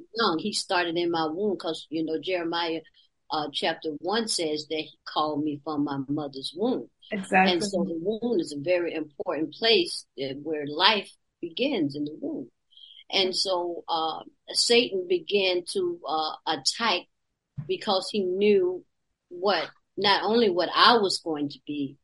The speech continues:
Speaker 2: Yeah.
Speaker 1: but what my mother was going to be as well.
Speaker 2: Right. Yes.
Speaker 1: So, uh, from the stories that I heard, Kelly, uh,
Speaker 2: Mm-hmm.
Speaker 1: you know, the neighbors were talking and everybody was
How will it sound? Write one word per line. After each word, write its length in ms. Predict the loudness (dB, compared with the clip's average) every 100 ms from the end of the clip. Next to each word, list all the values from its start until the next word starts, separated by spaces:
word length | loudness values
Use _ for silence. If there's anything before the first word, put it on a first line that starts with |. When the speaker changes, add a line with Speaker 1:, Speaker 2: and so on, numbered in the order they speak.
| _ _
Speaker 2:
Yeah. 160 | 2 4
Speaker 1:
but 240 | 4 4
what 120 | 0 -2
my 140 | -2
mother 420 | 0 4 6 6 2
was 240 | -2 -6
going 320 | -8 -8 -8
to 120 | -10
be 280 | -8 -8 -6
as 180 | -8 -8
well. 280 | -4 6 8
Speaker 2:
Right. 400 | 8 4 -2 -8 _ _ _ -2
Yes. 560 | 8 12 12 10 4 -10 -4 2
Speaker 1:
So, 340 | 4 4 2
uh, 220 | 0 0 0
from 240 | 0 0 0
the 80 | -4
stories 640 | 0 4 6 6 4 2
that 180 | 0 2
I 280 | 2 2 0 -4
heard, 360 | -2 0 -2 -4
Kelly, 500 | -4 -4 -4 -10 -12 -20 -20 _ -2
uh, 180 | 2 2
Speaker 2:
Mm-hmm. 380 | -2 -10 -8 -8 -2
Speaker 1:
you 140 | -2
know, 320 | 0 0 -2 -2
the 80 | -4
neighbors 640 | 2 6 6 4 -2 -4
were 80 | -8
talking 560 | -2 2 2 0 -4 -2
and 120 | -2
everybody 580 | -2 -2 -2 0 0 -2
was 220 | -4 -8